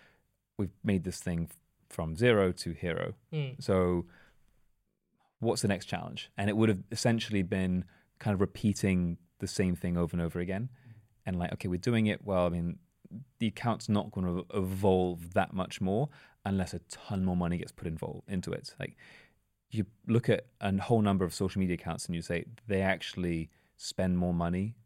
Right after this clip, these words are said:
Speaker 1: on their social media production than we do. And they're much smaller brands,
Speaker 2: Mm.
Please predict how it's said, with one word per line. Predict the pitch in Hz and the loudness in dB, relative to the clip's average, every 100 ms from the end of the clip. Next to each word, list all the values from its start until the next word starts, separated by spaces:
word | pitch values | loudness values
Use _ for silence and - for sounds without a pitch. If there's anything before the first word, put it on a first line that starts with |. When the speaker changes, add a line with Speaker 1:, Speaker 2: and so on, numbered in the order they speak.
| _ _ | _ _
Speaker 1:
on | 90 90 | -4 -2
their | 87 87 87 85 87 | 0 0 0 -2 -4
social | - 87 92 | -4 -6 -4
media | 85 85 | -4 -4
production | - 87 - 98 98 - | -6 -8 -6 -6 -8 -8
than | 90 80 80 78 82 - - | -4 -2 -2 -4 -6 -10 -10
we | - | -10
do. | - - - _ _ _ _ _ _ | -8 -10 -14 _ _ _ _ _ _
And | 92 90 | -6 -4
they're | 87 85 | -2 -2
much | 90 - - | -4 -6 -4
smaller | 95 85 | -2 -2
brands, | 76 - - - _ _ _ - | -2 -6 -10 -16 _ _ _ -18
Speaker 2:
Mm. | 151 | -18